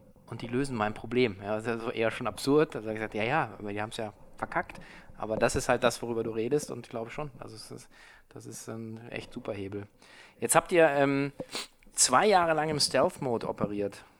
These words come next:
Ja, ich weiß schon, ihr habt immer erzählt, „Ja, wir machen da was mit N P S.“ Und so, „Ja, was denn?“ „Ja, nee, können wir noch nicht drüber reden.“ Ja. <laughs> Äh, warum? Also im B two C macht man so, „Komm raus, stell mal live und der, der Kunde testet.“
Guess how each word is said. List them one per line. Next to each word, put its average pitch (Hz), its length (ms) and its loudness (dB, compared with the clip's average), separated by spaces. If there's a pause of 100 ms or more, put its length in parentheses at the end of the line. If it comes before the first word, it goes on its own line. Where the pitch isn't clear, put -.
(580)
Ja, 117 160 -10
ich 127 100 -10
weiß 117 160 2
schon, 117 100 -4
ihr 110 40 0
habt 110 100 -4
immer 113 160 -4
erzählt, 113 300 -4
„Ja, - 120 -8
wir 135 100 -6
machen 139 200 -8
da 113 140 -8
was 113 180 -10
mit 117 120 -12
N 113 100 -12
P 117 100 -10
S.“ - 300 -8
Und 110 80 -8
so, 135 60 0
„Ja, 160 100 0
was 202 180 -2
denn?“ 131 220 -4 (360)
„Ja, - 140 -10
nee, 147 180 -2
können 127 140 -6
wir 123 40 -4
noch 123 60 -6
nicht 127 140 -10
drüber 120 180 -6
reden.“ 117 260 -6
Ja. 110 80 -10 (500)
<laughs> - 80 -
Äh, 110 300 -4 (680)
warum? 110 360 -6 (1160)
Also 131 180 4
im 131 80 4
B 143 100 6
two 156 120 4
C 170 220 2
macht 180 200 6
man 156 160 6
so, 156 120 6
„Komm 151 220 4
raus, 147 480 6
stell 143 160 2
mal 143 140 6
live 131 320 6
und 143 120 -2
der, 131 180 4
der 123 120 -2
Kunde 139 300 -2
testet.“ 160 480 -4